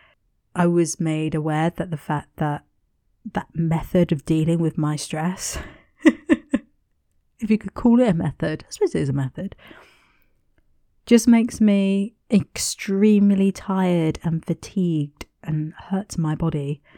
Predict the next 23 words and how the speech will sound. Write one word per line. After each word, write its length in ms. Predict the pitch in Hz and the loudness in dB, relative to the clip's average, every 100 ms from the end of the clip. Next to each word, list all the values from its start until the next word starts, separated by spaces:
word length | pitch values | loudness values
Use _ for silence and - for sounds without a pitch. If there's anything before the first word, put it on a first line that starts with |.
| _ _ _ _ _ _ _ _ _ _ _ | _ _ _ _ _ _ _ _ _ _ _
which 180 | 190 - | -4 -2
doesn't 260 | 214 208 190 | -2 0 -2
help 160 | 208 | -4
the 60 | - | -6
situation 580 | - - 214 202 - 202 | -16 -10 -6 -6 -4 -6
at 200 | - 247 | -6 -6
all, 320 | 208 196 - _ | -6 -6 -16 _
which 420 | 214 208 - - - | -18 -16 -16 -18 -14
kind 240 | - 185 | -6 -2
of 100 | 180 - _ _ _ | -2 -4 _ _ _
closes 420 | - 180 175 170 | 0 2 2 2
up 140 | 175 - | -4 -4
the 80 | 160 | -4
circle 520 | - 160 156 175 170 | -2 -2 -2 -2 -2
and 280 | 156 160 147 _ - | -4 -6 -10 _ -6
round 340 | 151 165 175 | -2 0 0
and 120 | 170 160 | -2 -2
round 240 | 170 165 | -2 -2
and 60 | 165 | -2
we, 300 | 165 160 _ - | -2 -4 _ -2
we 140 | 180 | 0
go 160 | 175 185 | 2 2
again. 460 | 180 214 170 151 | 2 2 0 -4